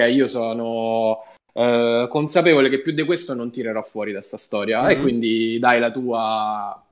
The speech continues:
Speaker 1: proponi la tua soluzione a te stesso, no al gioco, cioè al
Speaker 2: Certo.
Speaker 1: gioco <laughs> non gliene frega un cazzo della tua soluzione. Invece questo qua arrivi alla famosa, famoso no-, nome scritto sotto, eh, e quindi lui poi alla fine ti conferma che tu hai capito tutto.
Speaker 2: Mm.
Speaker 1: Invece Her Story puoi anche non aver capito un cazzo, <laughs> e lui non gli importa, capito?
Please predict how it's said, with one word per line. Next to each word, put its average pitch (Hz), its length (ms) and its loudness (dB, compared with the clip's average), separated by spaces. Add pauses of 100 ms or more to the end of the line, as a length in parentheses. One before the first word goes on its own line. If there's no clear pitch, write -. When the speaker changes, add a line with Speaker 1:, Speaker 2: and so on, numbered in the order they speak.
(300)
Speaker 1:
proponi 147 460 0
la 117 140 -2
tua 123 160 -4
soluzione 131 380 -2
a 117 40 0
te 147 160 -2
stesso, - 460 -2
no 143 160 0
al 123 120 2
gioco, 110 340 -4
cioè 127 120 -6
al 117 60 -6
Speaker 2:
Certo. 151 240 2
Speaker 1:
gioco 110 260 -2
<laughs> 110 160 -8
non 135 100 -8
gliene 131 140 -4
frega 135 180 -2
un 135 100 -4
cazzo 131 440 2
della 127 200 -14
tua 120 100 -14
soluzione. 110 500 -16 (400)
Invece 202 260 4
questo 170 320 -2
qua 160 260 6
arrivi 135 460 0
alla 120 720 -2
famosa, 120 440 -12
famoso 131 400 -10
no-, 123 140 -20 (200)
nome 131 280 -14
scritto 127 420 -18
sotto, 120 680 -6
eh, - 40 -10
e 104 40 -16
quindi 110 260 -18
lui 117 220 -16
poi 117 140 -2
alla 107 140 -2
fine 120 200 -16
ti 104 80 -18
conferma 110 480 -14
che 104 100 -14
tu - 100 -14
hai 107 80 -6
capito 104 280 -12
tutto. 113 420 -20
Speaker 2:
Mm. - 280 -14
Speaker 1:
Invece 139 180 2
Her 131 100 0
Story 151 260 2
puoi 120 180 0
anche 135 260 -4
non 139 80 -6
aver 139 180 -2
capito 151 300 -4
un 156 40 -10
cazzo, 139 420 -4
<laughs> 143 120 -4
e 139 40 -6
lui 127 220 -4
non 135 120 -8
gli 123 120 -10
importa, 113 500 -8
capito? 104 260 -20